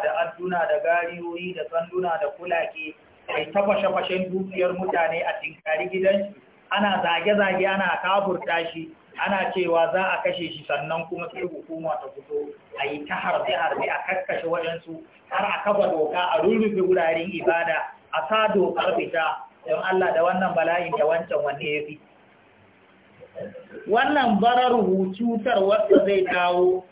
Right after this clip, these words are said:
alal musulmi na akan musulmai duka. Wancan fa cutarwar za ta kare alaihi huwa wahdahu, a kansa shi shi kadai. Wa hadha mazhabul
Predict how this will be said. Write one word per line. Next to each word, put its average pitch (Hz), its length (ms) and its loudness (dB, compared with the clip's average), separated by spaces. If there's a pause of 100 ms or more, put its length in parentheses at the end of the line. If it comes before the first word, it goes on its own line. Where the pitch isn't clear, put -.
(100)
alal 185 320 2
musulmi 160 580 -6
na 143 180 -4
akan 180 240 -2
musulmai 143 500 -6
duka. - 220 -10 (880)
Wancan 233 500 2
fa 208 340 2 (140)
cutarwar 208 640 2
za 190 220 0
ta 170 100 -2
kare 170 400 -2 (180)
alaihi 170 500 0 (1000)
huwa 175 220 4
wahdahu, 151 440 0 (520)
a 165 180 -4
kansa 208 380 0
shi 165 160 -12
shi 170 120 -10
kadai. 165 380 -4 (1080)
Wa 151 180 2
hadha 180 400 4
mazhabul 175 480 0